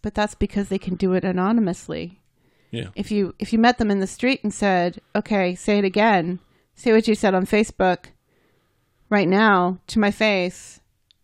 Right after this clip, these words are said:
Speaker 1: and where everybody can hear you,"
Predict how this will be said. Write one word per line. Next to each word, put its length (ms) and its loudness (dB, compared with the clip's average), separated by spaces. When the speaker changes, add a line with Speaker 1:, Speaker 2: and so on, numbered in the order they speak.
Speaker 1:
and 400 -4
where 120 0
everybody 360 -2
can 160 -4
hear 240 2
you," 400 2